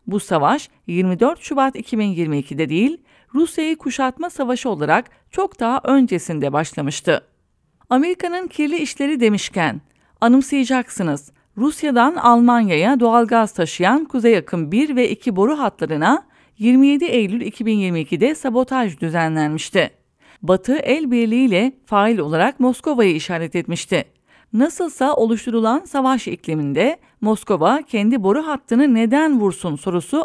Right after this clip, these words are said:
az sorulacak ve bastırılacaktı. Bir Ekim iki bin yirmi ikide bu köşede Kuzey Akım'a sabotajın hedefi başlıklı bir analiz yapmış ve tersine okları A B D'ye yönlendirmiştim.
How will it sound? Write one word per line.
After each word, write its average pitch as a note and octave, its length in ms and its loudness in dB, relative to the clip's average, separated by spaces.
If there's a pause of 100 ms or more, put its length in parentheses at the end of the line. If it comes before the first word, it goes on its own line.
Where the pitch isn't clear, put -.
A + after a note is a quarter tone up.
az C#4+ 160 -2
sorulacak E3+ 760 -2
ve C#4 180 -2
bastırılacaktı. F#3 960 0 (640)
Bir C#4 200 2
Ekim D#4 340 -4
iki B3 240 -4
bin A3+ 100 2
yirmi E3+ 260 0
ikide A3 460 2
bu C#4 80 -4
köşede F3+ 680 0 (220)
Kuzey C#4 360 0
Akım'a C4+ 300 0
sabotajın A#3 600 -2
hedefi B3 420 -2
başlıklı F#3 480 -2
bir C#4 180 -4
analiz B3 380 2
yapmış E3+ 540 -2 (260)
ve E3+ 180 2
tersine G#3+ 520 -2
okları F3+ 580 0
A A3 160 6
B A3+ 160 0
D'ye A3+ 140 2
yönlendirmiştim. D#3 960 -2